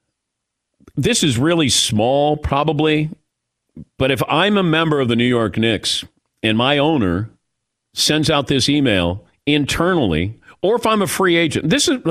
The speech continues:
I mean, when have the Knicks signed a free agent? Nobody wants to go play with the greatest basketball arena in the world.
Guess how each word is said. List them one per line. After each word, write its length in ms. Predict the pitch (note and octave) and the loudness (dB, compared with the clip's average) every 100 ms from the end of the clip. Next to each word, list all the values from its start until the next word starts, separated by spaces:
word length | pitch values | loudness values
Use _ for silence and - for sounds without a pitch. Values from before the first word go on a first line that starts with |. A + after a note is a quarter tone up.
| E3+ | -4
I 60 | F#3+ | 0
mean, 260 | G#3 G#3 | 0 2
when 160 | F#3+ C4+ | 2 0
have 260 | D4+ B3 - | 0 -4 -10
the 140 | - E3+ | -2 0
Knicks 360 | F#3 A3 - - - | 2 0 -2 -6 -8
signed 480 | - - F3+ G3 G#3 | -4 -2 0 0 0
a 80 | D#3+ | -2
free 320 | - F3+ D#3+ | 0 0 2
agent? 440 | E3+ D#3+ G#2+ - - _ _ _ _ _ _ _ _ _ _ _ _ - | 0 0 -4 -6 -20 _ _ _ _ _ _ _ _ _ _ _ _ -4
Nobody 240 | F3+ G#3+ | -2 0
wants 240 | G3+ G3+ - | 0 0 0
to 80 | E3+ | 0
go 200 | F3+ F3 | 0 0
play 640 | - F#3 F#3 E3 A#2+ B2+ - - | -2 0 2 2 0 -2 -12 -6
with 140 | C#3 | -4
the 80 | - | -2
greatest 540 | A#2 G2+ D#3 G#3 G#3 - | -2 0 2 2 0 0
basketball 680 | C#3 F#3+ - G3 D#3+ G3 G3 | 0 0 0 0 0 2 2
arena 340 | F#3 G3+ G3+ | 2 2 2
in 60 | G3+ | 2
the 80 | |
world. 600 | G3+ A3 A3+ C3+ G#2 - | 2 2 2 2 -2 -4